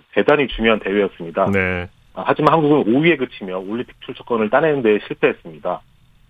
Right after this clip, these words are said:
Speaker 1: 어, 박지원이 국제대회에서도 통할 수 있다는 것을 증명한 것은 반가운 일이었지만,
Speaker 2: 예.
Speaker 1: 어, 내년 올림픽에서 남녀 대표팀의 모두, 모습을 모두 볼 수 없게 됐다는 점에서 아쉬움이 짙게 남는 대회였습니다.
Speaker 2: 네네.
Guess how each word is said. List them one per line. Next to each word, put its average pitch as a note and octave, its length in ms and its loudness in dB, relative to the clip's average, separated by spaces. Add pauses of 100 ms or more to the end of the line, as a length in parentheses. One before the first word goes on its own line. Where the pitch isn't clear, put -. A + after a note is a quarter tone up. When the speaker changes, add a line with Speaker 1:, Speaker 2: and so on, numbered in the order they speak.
(120)
Speaker 1:
어, - 180 -20
박지원이 E3+ 460 2
국제대회에서도 D#3 800 0
통할 F#3 320 0
수 C3+ 100 -2
있다는 C3 340 2
것을 B2 260 -4
증명한 B2+ 400 2
것은 A2+ 220 -4
반가운 C3+ 420 2
일이었지만, G2+ 560 -2
Speaker 2:
예. F#2 280 -4 (340)
Speaker 1:
어, G#2+ 140 -2
내년 B2+ 300 4
올림픽에서 B2 560 2
남녀 A#2 300 2
대표팀의 B2+ 540 -2
모두, A2+ 440 0
모습을 A#2+ 400 2
모두 A#2 220 -2
볼 A#2 200 -4
수 - 140 -4
없게 G#2 240 0
됐다는 A#2 340 0
점에서 G2+ 440 -2 (580)
아쉬움이 A#2+ 360 2
짙게 - 180 -2
남는 G2+ 260 2
대회였습니다. F2 640 -4
Speaker 2:
네네. D#2+ 420 -6